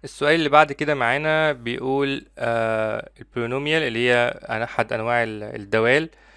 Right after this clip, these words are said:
بيقول لك ال function f of x بتحسب بالإيكويشن، آه، اتنين في x أس أربعة ناقص ستة في x أس تلاتة ناقص أربعة x زائد اتناشر. بيقول لك اعمل برنامج بيحسب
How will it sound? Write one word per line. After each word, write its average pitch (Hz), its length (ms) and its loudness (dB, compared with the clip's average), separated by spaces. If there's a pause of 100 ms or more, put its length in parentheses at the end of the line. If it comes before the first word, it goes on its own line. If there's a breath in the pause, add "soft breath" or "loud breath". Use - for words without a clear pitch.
(300 soft breath)
بيقول 151 140 0
لك 151 140 0
ال 131 180 -2
function 143 520 -2 (720)
f 135 100 -2
of 131 180 -2
x - 180 2 (1500)
بتحسب 127 420 -2
بالإيكويشن، 139 680 -6 (680)
آه، 107 960 -4
اتنين 127 400 -6
في 127 400 -4
x - 120 -12
أس - 200 -8
أربعة 123 400 4
ناقص 120 340 -4
ستة 123 280 -6
في 120 220 -6
x - 120 -12
أس 120 180 -14
تلاتة 123 420 -2
ناقص 117 340 -4
أربعة 113 500 4
x - 120 -10 (580 soft breath)
زائد 110 280 2
اتناشر. 143 520 -2 (580 soft breath)
بيقول 165 140 0
لك 165 140 2
اعمل 160 280 4
برنامج 135 420 0
بيحسب 131 520 -2